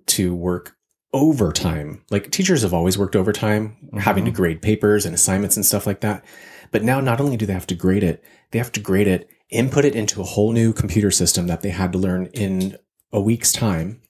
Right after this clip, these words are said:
Speaker 2: Mm-hmm.
Speaker 1: because the school's shut down instantly. And there's no additional compensation for any of that. And they're still treated like shit, if not more.
Speaker 2: Well, and, and, you know, going back to the kid who had the rifle,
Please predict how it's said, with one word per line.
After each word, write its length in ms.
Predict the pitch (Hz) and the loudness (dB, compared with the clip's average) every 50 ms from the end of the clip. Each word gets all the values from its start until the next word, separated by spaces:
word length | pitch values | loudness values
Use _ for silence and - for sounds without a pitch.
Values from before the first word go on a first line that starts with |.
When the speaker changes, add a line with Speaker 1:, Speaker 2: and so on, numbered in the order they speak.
| _ _ _ _ - | _ _ _ _ -12
Speaker 2:
Mm-hmm. 120 | - 92 | -6 -4
Speaker 1:
because 260 | 101 92 - 101 90 | -4 -2 0 0 0
the 80 | 92 92 | 0 2
school's 340 | - - - - 98 92 - | 2 0 2 2 -2 -2 -2
shut 240 | - - 95 87 | -4 -4 -4 -4
down 180 | 95 92 90 87 | -4 -4 -4 -4
instantly. 640 | 92 95 98 - - 92 71 76 82 82 90 120 - _ _ _ _ _ _ _ _ _ _ _ _ _ - | -4 -2 -2 -2 -2 -2 -8 -10 -12 -12 -12 -14 -18 _ _ _ _ _ _ _ _ _ _ _ _ _ 0
And 320 | 127 123 117 120 120 120 | 2 2 2 2 -2 -4
there's 300 | - 139 131 120 117 - | -2 0 0 2 2 2
no 160 | 135 123 123 | 2 2 2
additional 320 | 120 123 123 - - 127 120 | 2 2 0 0 0 -2 -4
compensation 640 | - 120 120 - 131 123 - - 127 156 - 185 151 | -4 -4 -4 -4 -2 0 0 0 0 -2 -2 -6 -8
for 160 | - 90 69 | -8 -8 -10
any 160 | 78 80 76 | -10 -10 -12
of 100 | 76 - | -12 -12
that. 240 | - 60 60 - - _ _ _ _ _ _ _ _ _ - | -12 -12 -12 -14 -18 _ _ _ _ _ _ _ _ _ -2
And 200 | 123 123 131 131 | 0 0 2 2
they're 100 | 135 139 | 2 2
still 380 | 131 - - - 135 135 151 | 2 0 2 4 4 2 2
treated 340 | 151 - 120 98 95 90 - | 2 0 0 2 2 2 0
like 160 | 82 82 - | -2 -6 -4
shit, 240 | - - - 80 78 - | -6 -4 -4 -4 -4 -2
if 220 | - 113 101 - | -4 -4 -2 -2
not 240 | 120 110 107 90 95 | -4 -4 -4 -4 -4
more. 480 | 98 90 98 120 131 90 82 - - - _ _ _ - - - - - - - _ _ - | -2 -2 -2 -2 -2 -4 -6 -8 -14 -20 _ _ _ -20 -20 -20 -20 -20 -20 -20 _ _ -4
Speaker 2:
Well, 320 | 143 165 160 147 147 143 - | 0 2 2 2 2 2 2
and, 340 | 147 143 139 139 135 - - _ - | 2 2 2 0 -6 -10 -14 _ -4
and, 260 | 139 135 131 127 123 - - _ _ _ _ - | -2 0 0 -2 -4 -8 -12 _ _ _ _ -6
you 100 | - 135 | -2 0
know, 100 | 123 120 | 2 2
going 260 | 113 - 139 135 135 127 | 2 4 2 4 4 4
back 260 | 127 113 113 113 - | 4 2 2 0 -2
to 340 | - - 123 110 101 101 101 | -2 0 0 0 2 0 -2
the 220 | 98 104 107 104 95 | -2 0 -2 -2 -2
kid 280 | - - - 120 107 98 | -2 0 2 2 2 2
who 120 | 98 117 | 0 0
had 220 | 107 98 101 95 95 | 0 0 0 -2 -2
the 80 | 92 | -4
rifle, 760 | 90 92 90 92 110 123 - - 95 87 82 80 76 73 - | -2 0 0 0 0 -2 0 0 0 2 2 0 0 -4 -6